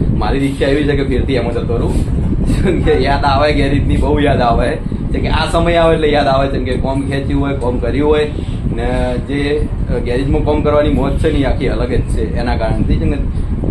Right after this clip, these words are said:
આ બીજા મહિના તો સમજ્યા, પણ જે દિવાળીનો સિઝન આવે ને એટલે એવું થાય કે આપણે ગેરેજ હોત તો સારું હતું, આપણે બધાની અંગાત મોજ કરતા હોત ને ગેરેજનું થોડું ઘણું કોમ પણ કરો. અને કાલે આ સ્પેશિયલ રજા રાખીને આપણે આપણા બાઇકનું કોમ કરવા આવવાનું. તો કાલે મળશું આપણે આ જગ્યા પર જ ફેરથી.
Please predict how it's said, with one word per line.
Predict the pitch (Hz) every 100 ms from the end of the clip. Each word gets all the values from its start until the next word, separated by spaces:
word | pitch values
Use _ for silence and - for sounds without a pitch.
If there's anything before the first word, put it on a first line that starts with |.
| -
આ | 139 147 -
બીજા | - - 131 160
મહિના | 165 160 165
તો | 156
સમજ્યા, | 160 156
પણ |
જે | 147 143
દિવાળીનો | 127 139 156 156
સિઝન | 143 147 156
આવે | 160 170
ને | 156
એટલે | 143 143
એવું | 143
થાય | 139 123
કે | 127 127
આપણે | - -
ગેરેજ | - 117 127
હોત | 127
તો | 113
સારું | 104 113 127
હતું, | 110 107 - -
આપણે | 110 123
બધાની | 117 104 117
અંગાત | 117 117 110
મોજ | 101 117 -
કરતા | - -
હોત | 135 117 -
ને | 110 110
ગેરેજનું | 107 107 107 104 -
થોડું | 104
ઘણું | 107 110 98
કોમ | 101 98
પણ | 110 107
કરો. | 98 92
અને | - - - - - - - - - -
કાલે | 113 131
આ | 127
સ્પેશિયલ | - - 135 123
રજા | 117 127
રાખીને | 123 - 139
આપણે | 120 107
આપણા | - 107
બાઇકનું | 101 101 107 -
કોમ | -
કરવા | - 123
આવવાનું. | 123 131 139 139 139 - - - - - -
તો | 123
કાલે | 113 123
મળશું | 135 135 123 151
આપણે | 139 127
આ | 123
જગ્યા | 110 123
પર | 123 156
જ |
ફેરથી. | 151 139 117 160 165